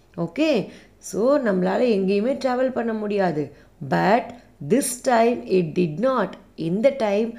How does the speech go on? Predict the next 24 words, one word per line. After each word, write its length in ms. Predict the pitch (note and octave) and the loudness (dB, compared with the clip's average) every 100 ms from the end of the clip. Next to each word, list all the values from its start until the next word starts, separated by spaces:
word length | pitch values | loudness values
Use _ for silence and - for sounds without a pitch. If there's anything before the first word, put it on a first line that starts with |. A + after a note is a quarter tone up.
| - - | -16 -10
அந்த 260 | E3+ E3+ | -6 -2
மாதிரி 280 | F3 F#3+ A3 | 0 0 0
ஒரு 200 | A#3 G3 | 0 0
புயல் 400 | F#3+ G3 A#3 C#4 | 0 0 0 0
வரல. 500 | F#3+ F#3 A3+ C4 E3+ - - - - | -2 -4 -2 -2 -2 -6 -20 -20 -14
So 320 | - D#4 D#4+ - | -2 0 0 -4
I 260 | - A#3+ C4+ | -6 -4 -2
am 60 | |
on 260 | C4+ B3+ B3 | -2 -4 -6
time. 520 | B3+ C4 C4 F3 E3 - - _ - | -6 -2 -2 -2 -4 -12 -20 _ -6
அதனால 500 | E3+ F3+ F#3 F#3 G#3 | -2 0 0 0 0
நான் 220 | G#3 F#3+ | 0 0
இன்னைக்கு 680 | G3 G3+ G3 B3+ E4+ G4+ - - _ - | 0 -2 0 4 4 2 -4 -18 _ -8
உன்னோட 340 | C#4 F#3 F#3 F#3 | 0 2 2 2
பர்த்டேக்கு 560 | F3 G#3 G3 G3+ G3 C#4+ A3+ | 2 2 4 2 0 -4 0
டைமுக்கு 380 | F#3 F#3 F#3+ C#3+ | 2 2 0 -4
வந்துட்டேன் 340 | G#3+ F3+ F3 F3+ | -4 -2 -2 -4
இந்த 200 | E3 D#3+ | -4 -6
முறை 220 | D#3 E3 | -6 -6
அப்படின்னு 520 | E3 A#3+ D#3+ D3+ G#3+ | -8 -10 -8 -6 -6
சொல்றாரு. 400 | A#3 F3 D#3+ D3+ - - - - - _ _ | -6 -6 -6 -10 -16 -20 -20 -20 -20 _ _
It 160 | - - - | -6 -4 -8
still 640 | - G3+ G#3 F#3 G3+ D#4 - - - _ - | -4 2 4 6 4 2 -2 -12 -20 _ -4
took 120 | C#4 | -4